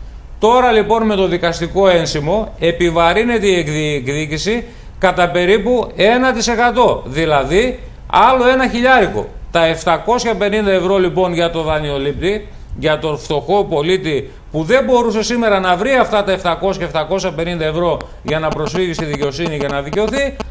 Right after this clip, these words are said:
αυτά γίνονται χίλια επτακόσια πενήντα αυτή τη στιγμή. Δηλαδή ο πολίτης που δεν διέθετε τα χι-, τα επτακόσια πενήντα ευρώ μέχρι σήμερα, από αύριο, από τον καινούριο χρόνο, θα πρέπει να διαθέτει τα χίλια επτακόσια πενήντα. Και μάλιστα, Νίκο μου,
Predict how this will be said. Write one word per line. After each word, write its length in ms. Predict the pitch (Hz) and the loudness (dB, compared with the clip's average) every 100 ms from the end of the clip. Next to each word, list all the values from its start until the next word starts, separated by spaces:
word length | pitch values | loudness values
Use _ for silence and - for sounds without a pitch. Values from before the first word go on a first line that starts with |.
| - | -4
αυτά 300 | 196 202 262 | -2 0 -2
γίνονται 480 | 247 277 277 285 254 | 0 -2 0 0 -2
χίλια 400 | - 302 320 277 | -2 0 4 4
επτακόσια 580 | 233 220 202 208 185 | 4 0 2 0 0
πενήντα 340 | 170 175 170 160 | -2 -2 -2 -4
αυτή 120 | 143 | -4
τη 100 | 143 | -6
στιγμή. 340 | 127 135 131 110 - - - | -8 -6 -6 -8 -12 -20 -14
Δηλαδή 360 | 135 165 175 208 | -4 0 2 4
ο 120 | 220 | 2
πολίτης 680 | 190 196 214 233 208 139 - - - - | 2 2 2 0 0 -2 -6 -16 -20 -6
που 140 | 165 | -4
δεν 300 | 165 233 233 | 0 0 2
διέθετε 720 | 214 226 202 196 165 131 98 - - | 4 2 2 -2 -2 -4 -6 -12 -12
τα 140 | - 151 | -4 -4
χι-, 300 | 143 214 202 | 0 -2 0
τα 80 | 175 | 0
επτακόσια 600 | 170 160 147 220 196 180 | -2 -2 -2 -2 -2 -2
πενήντα 340 | 170 185 175 | -2 -2 -2
ευρώ 240 | 160 175 | -2 -2
μέχρι 300 | 165 151 131 | -4 -4 -8
σήμερα, 600 | 123 214 247 262 269 262 - - | -6 -2 2 2 0 -4 -10 -10
από 300 | - 240 202 | -2 0 4
αύριο, 580 | 190 214 226 240 240 - - | 4 4 4 2 0 -2 -2
από 280 | 170 165 | -2 0
τον 120 | 170 170 | 0 0
καινούριο 380 | 175 214 196 | -2 0 0
χρόνο, 340 | 160 185 220 226 | 0 0 0 -2
θα 160 | 190 | -2
πρέπει 280 | 180 208 202 | -2 -4 -2
να 140 | 214 180 | -2 -2
διαθέτει 720 | 160 139 175 214 233 226 233 - - | -2 -2 -2 -2 -2 -4 -8 -18 -2
τα 140 | 170 | -2
χίλια 260 | 165 233 240 | 0 -2 0
επτακόσια 460 | 208 202 240 220 | 0 0 0 0
πενήντα. 360 | 196 214 220 - | 0 -2 0 -2
Και 240 | - 151 | -2 -4
μάλιστα, 560 | 147 185 220 185 160 143 | -2 2 2 0 -2 -4
Νίκο 280 | 147 120 127 | -6 -4 -4
μου, 200 | 131 | -6